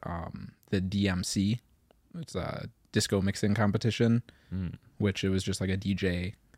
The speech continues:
Speaker 1: it was a D J ing competition, but then it turned into, like, a D J scratch battle over time. And, uh, this documentary kinda, like, showcases some of the best,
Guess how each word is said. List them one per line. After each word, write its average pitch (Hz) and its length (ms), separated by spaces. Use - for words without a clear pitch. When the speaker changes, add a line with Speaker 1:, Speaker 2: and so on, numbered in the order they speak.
Speaker 1:
it 120 60
was 120 120
a 113 40
D 127 160
J 131 140
ing 113 100
competition, 98 560
but 87 120
then 95 100
it 92 100
turned 90 220
into, 87 180
like, 85 160
a 92 60
D 90 200
J 82 360
scratch - 540
battle 82 420
over - 240
time. - 400
And, 95 260
uh, 85 280
this 95 160
documentary 95 640
kinda, 98 260
like, 92 100
showcases 98 720
some 92 140
of 90 60
the 90 60
best, - 580